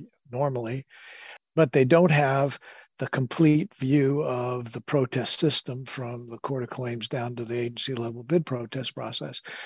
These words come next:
They also don't have the current data provided to them to allow them to identify problems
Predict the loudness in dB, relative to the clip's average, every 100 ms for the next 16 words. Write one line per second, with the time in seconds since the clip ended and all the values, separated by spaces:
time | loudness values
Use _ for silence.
0 | 0 6 8 8 6 6 2 -12 -20 _
1 | _ _ 4 6 6 2 0 -2 -2 -4
2 | -2 -6 -8 _ _ -10 -2 0 0 -6
3 | -16 _ _ _ _ _ 4 10 10 8
4 | 4 2 -4 -20 -20 _ _ -4 0 2
5 | 4 2 0 2 4 4 2 -2 -6 -8
6 | -4 -2 2 4 4 4 4 2 -2 -2
7 | -2 -2 -2 2 4 2 0 -4 -4 -2
8 | -2 -4 _ _ _ _ _ _ _ _
9 | _ _ 0 6 6 6 4 0 -2 -4